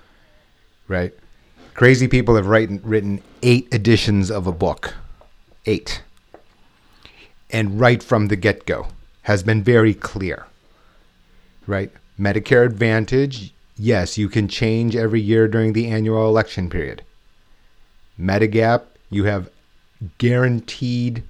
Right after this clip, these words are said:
acceptance. There is open enrollment. There's guaranteed accept-, guaranteed issue. There's also a third concept called guaranteed acceptance.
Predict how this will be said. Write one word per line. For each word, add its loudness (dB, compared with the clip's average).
acceptance. -4
There -2
is -4
open 2
enrollment. 0
There's -2
guaranteed -2
accept-, -4
guaranteed -2
issue. 0
There's 0
also 0
a -8
third 2
concept -4
called -2
guaranteed -4
acceptance. -4